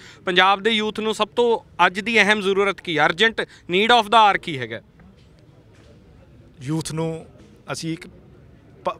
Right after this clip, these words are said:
Speaker 2: ਪੋਲਿਟਿਕਸ 'ਚ ਲੈ ਕੇ ਆ ਰਹੇ ਹਾਂ, ਪਲੇਟਫਾਰਮ ਦੇ ਰਹੇ ਹਾਂ। ਉਹ ਆਪ ਆ ਕੇ ਆਪਣੇ ਜ਼ਰੂਰਤਾਂ ਨੂੰ ਕਰੇ, ਕਿਉਂ ਉਹ ਦੇਖੇ ਕਿਸੇ ਦੇ ਮੂੰਹ ਬੰਨੀ, ਕਿਉਂ ਉਹ ਲਾਲਚ 'ਚ ਆਵੇ ਸਮਾਰਟਫੋਨ ਦੇ?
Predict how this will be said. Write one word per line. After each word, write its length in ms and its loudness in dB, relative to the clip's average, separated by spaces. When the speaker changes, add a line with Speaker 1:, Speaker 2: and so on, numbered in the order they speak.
Speaker 2:
ਪੋਲਿਟਿਕਸ 400 2
'ਚ 60 -8
ਲੈ 140 -2
ਕੇ 140 -6
ਆ 80 0
ਰਹੇ 60 -2
ਹਾਂ, 40 -6
ਪਲੇਟਫਾਰਮ 460 0
ਦੇ 140 -2
ਰਹੇ 120 -6
ਹਾਂ। 80 -12
ਉਹ 160 -2
ਆਪ 280 6
ਆ 100 6
ਕੇ 160 2
ਆਪਣੇ 300 2
ਜ਼ਰੂਰਤਾਂ 500 -4
ਨੂੰ 100 -8
ਕਰੇ, 200 -6
ਕਿਉਂ 200 2
ਉਹ 320 4
ਦੇਖੇ 260 2
ਕਿਸੇ 200 -2
ਦੇ 120 -4
ਮੂੰਹ 180 -6
ਬੰਨੀ, 220 -6
ਕਿਉਂ 240 0
ਉਹ 300 2
ਲਾਲਚ 320 0
'ਚ 60 -4
ਆਵੇ 180 0
ਸਮਾਰਟਫੋਨ 540 -8
ਦੇ? 100 -14